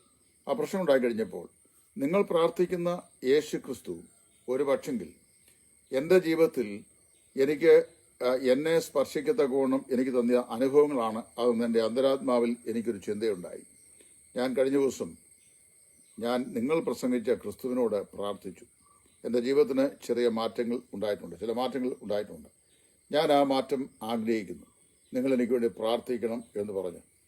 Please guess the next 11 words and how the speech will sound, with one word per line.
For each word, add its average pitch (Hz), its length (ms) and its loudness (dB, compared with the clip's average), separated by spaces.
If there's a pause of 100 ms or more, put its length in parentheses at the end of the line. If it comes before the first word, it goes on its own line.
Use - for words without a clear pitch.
(240)
അദ്ദേഹം 120 340 4
ഇന്ന് 123 180 0
എനിക്കൊരു 101 340 -2
മെസ്സേജ് 95 320 -4
തന്നു. - 160 -20 (560)
അപ്പോൾ 139 200 2 (120)
അപ്പോസ്തലനായ 175 520 0 (120)
പൗലോസ് 139 440 -2
ഫിലിപ്പിനോട് 127 440 0
പറയുമ്പോൾ 107 420 -4 (600)
പൗലോസ് 175 320 6